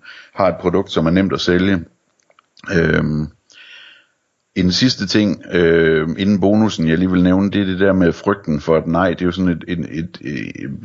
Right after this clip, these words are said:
et problem, som mange sælgere har, at man ikke bryder sig om alle de der nejer, man får. Øhm, og der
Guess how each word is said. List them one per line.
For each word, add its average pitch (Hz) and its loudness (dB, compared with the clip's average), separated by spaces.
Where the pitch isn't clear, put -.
et 90 -2
problem, 92 2
som 87 0
mange 90 4
sælgere 90 2
har, 85 0
at 73 -6
man 87 -2
ikke 92 -6
bryder 87 0
sig 92 -2
om 90 0
alle 90 0
de 92 -2
der 90 2
nejer, 98 2
man 71 -4
får. - -2
Øhm, 80 0
og 82 -2
der 98 2